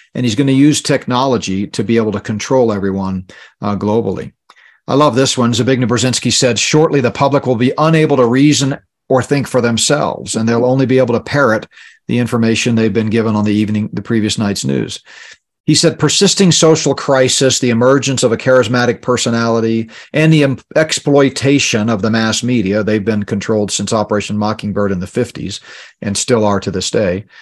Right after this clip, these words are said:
"to obtain public confidence would be the stepping stones in the piecemeal transformation of the United States into a highly controlled society."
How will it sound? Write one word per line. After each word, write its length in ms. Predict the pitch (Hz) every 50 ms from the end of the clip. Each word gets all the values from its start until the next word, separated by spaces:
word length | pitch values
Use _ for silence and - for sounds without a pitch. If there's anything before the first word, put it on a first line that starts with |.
| - - - _ _ _ _ -
"to 100 | 170 170
obtain 380 | - 160 - 175 180 180 160
public 320 | - 160 160 139 143 127 -
confidence 440 | 156 151 151 143 131 131 120 -
would 220 | 147 160 180 156 131
be 160 | 175 175 170
the 100 | 170 160
stepping 520 | 156 - - 185 185 175 - 151 127 123
stones 580 | 117 - - 123 107 101 101 104 110 117 117 107
in 220 | - - 143 127
the 80 | 117 113
piecemeal 640 | - - - 175 180 - - 151 147 147 147 143 131
transformation 880 | - - 139 135 131 123 - - 123 113 113 117 117 - - 107 104 107
of 80 | 101
the 80 | 104 110
United 420 | 110 110 110 113 113 110 107 101
States 640 | - - - 123 101 92 92 95 - - - - - _ _ _ _ _ _ _ _ _ _ _ _ -
into 240 | 135 127 110 123 117
a 80 | 110
highly 460 | 98 - - - 120 135 143 135 131 120
controlled 500 | - 113 107 - - 120 110 107 101 -
society." 640 | - 98 - - - 101 98 98 90 - - -